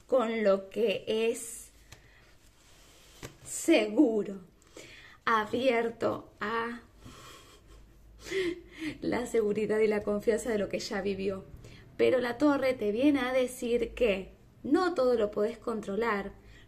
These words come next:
no todo depende de vos y que el cambio para este enigma que estás atravesando de este viaje de camino del héroe o heroína radica en que confíes en tu centro, en tu intuición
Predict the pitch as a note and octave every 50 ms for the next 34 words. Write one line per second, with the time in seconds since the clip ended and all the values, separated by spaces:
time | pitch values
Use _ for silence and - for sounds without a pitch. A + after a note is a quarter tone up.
0 | - - B3+ C#4+ G4+ A#4 A4 E4 - - - E4 F4+ E4+ C4+ G#3+ F#3+ F3+ G3 G3+
1 | - - B3+ C#4 C#4 C4+ A#3+ G#3 F#3 F#3+ F#3+ G#3 G#3+ G3+ G3+ F#3 - - - -
2 | - A#3 A#3 - - C4 B3+ A#3+ A#3 A#3 - - F4 G4 F4+ C#4+ G#3+ G3 G3 G3
3 | F#3 - - F#3+ F#3 F#3+ F#3 G3+ B3 D4+ E4+ E4 - - - - - F#3 D#3 -
4 | - - - F#3+ F#3+ F3 F#3+ G#3 C4+ D#4+ D#4+ C#4 G#3 F#3 F3+ F3+ F3+ F3+ - -
5 | - - C4+ C#4 C#4 A#3 - F#3 F3+ F3+ F#3 F3 - B3+ B3 A3+ G3+ F3 E3+ G3+
6 | G#3 - - F#3+ G#3 C4 C4 C4 - G3+ F3 E3+ - - G3 A#3+ C4 B3 G#3 G3
7 | F#3 F3+ F3+ G#3 A3+ A#3+ A3 G3 G3+ G3 - - - - - A#3+ A3+ G#3+ A3 B3+
8 | C#4+ D4 C4+ A3+ A3 A3 G#3+ G#3+ - - - - - - - - - D4+ D#4 E4
9 | D4 D4 D4 D4 G#4 G#4 E4+ - - G#3+ G3+ - - - - A3 A3 A3 G#3+ -
10 | B3 A#3 A#3+ - C4 B3 A#3+ A#3 A#3 - E4 D#4+ C#4+ C4 A3+ - - G3+ G3 F3
11 | - F#3+ - - - D4 C4+ A3+ G#3 F#3+ - F#3 F#3+ F#3 F#3 - - - - -
12 | - - - - - B3 A#3+ A#3 A#3 A3+ A#3 A#3 A3+ A3 G#3+ G#3+ G3+ G3 - -
13 | - D4+ D#4 D4 A#3+ G#3 F#3+ F#3 G3